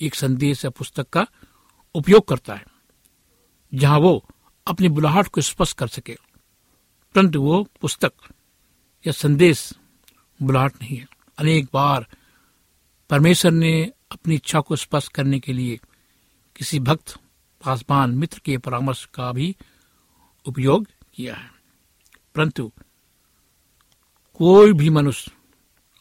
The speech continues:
आपको ईश्वर की बुलाहट नहीं दे सकता। परमेश्वर की बुलाहट सदा आंतरिक होती है।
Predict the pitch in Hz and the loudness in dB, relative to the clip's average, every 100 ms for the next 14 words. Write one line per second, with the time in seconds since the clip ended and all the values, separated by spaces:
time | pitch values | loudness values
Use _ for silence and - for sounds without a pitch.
0 | _ - 143 156 - 135 - 131 135 127 | _ -2 0 0 -4 -8 -6 -6 -6 -4
1 | 127 180 _ _ _ _ _ _ _ _ | -4 -4 _ _ _ _ _ _ _ _
2 | 135 127 120 110 98 - _ - _ _ | -4 -2 -2 -6 -14 -18 _ -20 _ _
3 | _ _ _ _ _ _ _ _ _ - | _ _ _ _ _ _ _ _ _ -4
4 | 151 185 - 190 180 147 143 139 135 _ | 0 0 0 -2 -2 -4 -2 -2 -4 _
5 | _ _ _ _ - 147 147 123 - _ | _ _ _ _ -10 -2 0 0 -4 _
6 | _ _ _ _ _ _ - 151 160 151 | _ _ _ _ _ _ -8 -2 0 0
7 | 202 190 - 113 - 135 | 0 0 -2 -12 -12 -20